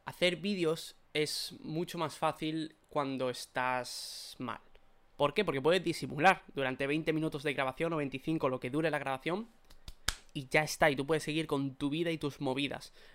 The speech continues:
Pero cuando estás en directo no puedes, y se nota un montón cuando tienes un día malo, y tú mismo, y yo mismo me, me frustraba y me achacaba cuando no estaba a la altura de lo que yo quería hacer en esos directos, de lo,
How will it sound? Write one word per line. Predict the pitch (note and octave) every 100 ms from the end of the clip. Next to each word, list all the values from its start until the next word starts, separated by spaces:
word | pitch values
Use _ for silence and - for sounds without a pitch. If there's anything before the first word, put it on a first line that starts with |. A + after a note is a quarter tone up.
| -
Pero | E3+
cuando | F3+
estás | F#3 F3+
en | F3+
directo | E3+ - D#3+
no | C#3
puedes, | F3 G#3+ C#3 - - - - -
y | C#3+
se | - B2+
nota | D3+
un | G3 E3+
montón | C#3+ C3 B2+ F#3+
cuando | E3 D3
tienes | C#3+ D#3 D3+
un | D3+
día | C#3
malo, | D#3+ E3+ D#3+
y | D#3
tú | G#3+
mismo, | A#3 B3 -
y | E3+
yo | G#3
mismo | B3+ B3+ A#3
me, | G3 C#3+ - _ _ _ _ _ - -
me | F3
frustraba | - D3+ - F#3
y | G#3+
me | G#3
achacaba | F3+ - E3 F3 F3 - - - -
cuando | D#3+ D3+
no | D#3 F#3+
estaba | G3 - G3+
a | F#3+
la |
altura | D#3+ C#3+ - - A3 E3 - - - - - _ _ _ _ _ _ - -
de | D#3
lo | D3+
que | D#3
yo | E3
quería | F3 E3
hacer | E3 D3+
en | C#3
esos | C#3+ C3
directos, | B2+ B2 C3
de | C3
lo, | C#3+ C#3